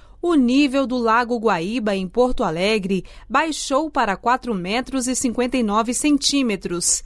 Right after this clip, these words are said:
A cota do Rio dos Sinos, em São Leopoldo, caiu para cinco metros e oitenta centímetros.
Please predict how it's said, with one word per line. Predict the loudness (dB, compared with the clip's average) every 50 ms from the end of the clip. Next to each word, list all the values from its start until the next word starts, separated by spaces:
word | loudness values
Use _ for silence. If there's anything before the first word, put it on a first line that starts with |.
| -12 -20 -20 -20 -18 -8 -4
A | -2 -2 -2
cota | -4 -6 0 2 2 2 2 0 -2 -2
do | -2 -2 -4
Rio | -2 -2 -2 -2 -2 -2
dos | 0 2 2 2 4 2
Sinos, | 0 -2 -2 -2 -2 -2 0 0 0 0 0 0 -2 -4 -6 -16 -6 0
em | 2 2 2
São | 2 0 -2 0 0 0 2 2
Leopoldo, | 4 4 2 2 0 0 2 2 2 2 2 0 0 0 -2 -4 -10 -18 -10 -2
caiu | 0 0 2 2 0 -2 -2
para | 0 0 0 0 0
cinco | 0 0 -2 -2 -2 -2 -2 0 0
metros | 0 0 0 -2 -2 -4 -2 -2 -2 0 -2 -2 -4
e | -2 0
oitenta | 2 2 0 0 0 0 0 0 2 0 0 0
centímetros. | 0 0 2 2 2 2 0 0 0 2 2 0 -2 -2 -4 -6 -2 0 0 0 -2